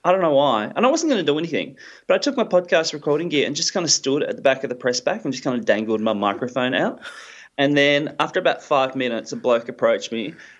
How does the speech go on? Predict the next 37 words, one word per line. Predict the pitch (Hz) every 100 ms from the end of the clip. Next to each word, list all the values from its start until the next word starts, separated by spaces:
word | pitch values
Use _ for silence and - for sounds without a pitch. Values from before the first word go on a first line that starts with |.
| _ -
and | 123 117 113
he | - - - 113
flashed | 110 - 117 - -
his | 120 110 -
police | 110 104 123
badge | - 104 101 -
at | -
me. | 110 - -
<laughs> | - 220 208 -
He | 202 226
said, | - 131 123 - _
"Are | 151
you | 165
meant | 185 160
to | 131
be | 143
here, | 156 151
mate?" | 160 269 -
I | 123
was | 110
like, | 104 98 - _ _
"No, | 104 107 139 185 -
I, | 131 147
I | - - 170
am | 170
not." | 175 -
<laughs> | 143 - 339 294 311 - 302 359 254 269 - 269 269 - 233 277 262 - 254 247 - 262 254 - 415 - - - - - _ - -
Ten | 139 135
minutes. | 131 117 139
It |
was | 135
so | - 156 143
funny. | 135 123 120 - - -
Getting | 170 165
flashed | - 202 -
a | 165
badge. | - 131 180 -